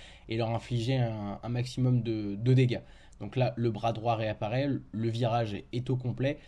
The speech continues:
mais vous voyez que c'est re le tour d'H L et hop, on clôture ça rapidement. Heureusement que j'ai pas foiré mon combo, ça m'aurait vraiment fait perdre du, du temps.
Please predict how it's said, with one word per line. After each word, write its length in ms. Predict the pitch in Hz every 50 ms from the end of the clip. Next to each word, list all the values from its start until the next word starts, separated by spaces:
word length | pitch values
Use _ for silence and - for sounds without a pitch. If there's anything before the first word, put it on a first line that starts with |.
| - - - - -
mais 220 | - 113 123 135
vous 60 | 131
voyez 280 | 120 120 117 120 135 131
que 40 | 127
c'est 140 | - 120 104
re 300 | 95 101 101 123 151 156
le 100 | 147 127
tour 220 | - 147 131 127
d'H 220 | 123 120 120 -
L 220 | 131 131 139 143 - - - - -
et 100 | - - - -
hop, 280 | - 190 190 - - - - - - - - - - - - -
on 140 | 127 135 135 - - - -
clôture 420 | - - 123 120 - - 120 -
ça 300 | - - 131 127 131 131 - - - - - -
rapidement. 400 | - 113 117 - 120 113 104 98
Heureusement 260 | 90 98 101 101 120 120
que 80 | 120
j'ai 60 | 113
pas 140 | - - 107
foiré 200 | - - 120 113
mon 160 | 110 110 107
combo, 320 | 101 - 110 110 113 123 123
ça 240 | 123 - - 104 95
m'aurait 200 | 104 101 98 98 - - -
vraiment 340 | 107 107 113 123 123 120 123
fait 160 | 123 - 110
perdre 280 | 101 - 117 110 110 104
du, 300 | 107 104 95 95 101 - - - - - - - - - - - - - - - -
du 220 | 113 107 113 110
temps. 320 | 101 - - 131 135 131